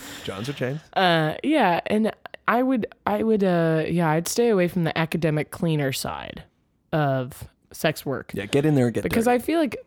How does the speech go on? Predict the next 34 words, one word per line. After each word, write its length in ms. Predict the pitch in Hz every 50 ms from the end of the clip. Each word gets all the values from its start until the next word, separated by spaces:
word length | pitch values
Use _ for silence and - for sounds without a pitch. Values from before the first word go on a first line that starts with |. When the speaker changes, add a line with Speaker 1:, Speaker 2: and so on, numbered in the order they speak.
| _ _ _ _ _ _
Speaker 2:
because 360 | - 202 - - - 277 277 277
you 60 | 262
go 180 | 262 208 202
by 100 | 190 190
the 120 | 170 165 160
title 280 | - 180 156 151 147
sex 360 | 147 - - 156 147 - - -
goblin, 420 | - 147 131 143 156 151 147 151
you 120 | 160 180
maybe 320 | 190 196 202 214 190 185 175
do 180 | 151 160 156
some 240 | 143 - 170 151 151
of 80 | 147 -
the 160 | 147 135 -
acts 400 | - 147 147 151 - - - -
that 240 | - 135 - - - -
other 180 | - 302 359 302
prostitutes 640 | - 269 269 277 269 - 226 214 269 262 240 -
feel 300 | - - 277 285 285 294
too 200 | - - - 302 269
good 260 | 247 381 381 277 - -
Speaker 1:
Yeah, 200 | 160 170 147 -
Speaker 2:
for. 160 | - 151 143
Speaker 1:
'cause, 240 | 139 127 117 - -
like, 200 | 131 131 120 123
let's, 280 | 147 156 143 - -
let's 260 | 131 143 151 143 143 165
look 160 | 170 156 -
at 60 | 123
the 100 | 117 110
hierarchy, 720 | - 131 117 101 92 92 92 73 80 - - - - -
right? 260 | - - 117 135 - - _ -
Speaker 2:
Yeah. 300 | - 175 185 170 151 151 147 -
Speaker 1:
There's 200 | - 98 98